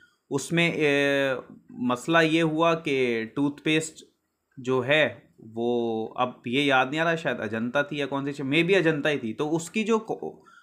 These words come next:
प्रोडक्शन था वो बढ़ नहीं रहा था। बहुत सा, एक साल हो गए, दो साल हो गए, तीन साल हो गए, सेम जितने कस्टमर थे उतने ही थे। वो परेशान, उन्होंने कहा कि भाई जो भी मेरी कंपनी के प्रोडक्शन को बढ़ाएगा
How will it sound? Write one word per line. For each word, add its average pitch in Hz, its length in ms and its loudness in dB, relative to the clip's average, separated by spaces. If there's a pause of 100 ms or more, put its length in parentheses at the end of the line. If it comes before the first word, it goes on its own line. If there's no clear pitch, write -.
(120)
प्रोडक्शन 165 540 4
था 147 160 4
वो 180 120 2
बढ़ 170 200 4
नहीं 117 260 -4
रहा 98 200 -14
था। - 360 -20 (320)
बहुत 185 280 0
सा, - 120 -6
एक 165 240 2
साल 143 300 2
हो 139 80 -2
गए, 139 140 -2
दो 156 220 -4
साल 135 280 -2
हो 131 100 -2
गए, 135 100 -4
तीन 160 260 -6
साल 131 240 -2
हो 131 80 -4
गए, 139 140 -2
सेम 160 400 0 (580)
जितने 170 360 -2
कस्टमर 165 460 -2
थे 165 120 -2
उतने 143 300 -2
ही 123 100 -4
थे। 98 180 -12 (420)
वो 190 80 -2
परेशान, 143 480 2
उन्होंने 170 280 0
कहा 143 300 4
कि 170 240 -2
भाई 160 580 -4 (220)
जो 175 560 2 (140)
भी 190 180 -2
मेरी 165 340 2
कंपनी 147 400 -2
के 170 100 0
प्रोडक्शन 139 560 -2
को 156 140 0
बढ़ाएगा 113 600 0